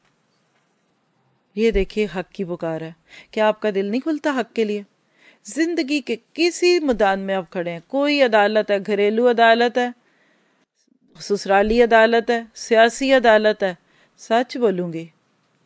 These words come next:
कहना सच है, झूठ नहीं बोलना। आज हम मुसलमान इस नुक्ते पे अमल कर लें, कल वो निजाशी के बादशाह में जैसे इज्जत पा के निकले थे, आज दुनिया की बड़ी-बड़ी ताकतें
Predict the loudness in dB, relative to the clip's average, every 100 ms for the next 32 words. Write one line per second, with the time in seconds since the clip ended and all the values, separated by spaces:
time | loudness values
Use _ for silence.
0 | _ -2 0 4 4 4 2 2 2 -2
1 | -2 -6 -4 -4 -2 -2 -2 -4 -6 -12
2 | _ _ -20 -12 2 6 6 4 0 0
3 | -2 0 0 0 -2 -4 -8 -8 -2 -2
4 | 2 0 0 -2 0 0 0 -2 -4 -20
5 | _ 0 2 2 0 0 2 2 0 -2
6 | 0 4 4 4 -2 -2 -2 -2 -2 -2
7 | -4 -2 -2 -2 -4 -8 -6 -4 -2 -4
8 | -4 -18 -6 0 2 2 -2 -6 -4 -6
9 | -6 -4 -4 -2 -4 -4 -4 -2 -4 0
10 | 0